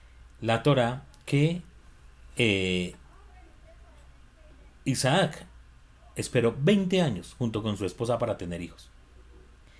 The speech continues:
En un artículo que ustedes van a encontrar en,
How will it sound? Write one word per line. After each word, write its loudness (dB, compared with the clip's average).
En 0
un 6
artículo 4
que -4
ustedes 0
van 0
a 0
encontrar -4
en, -6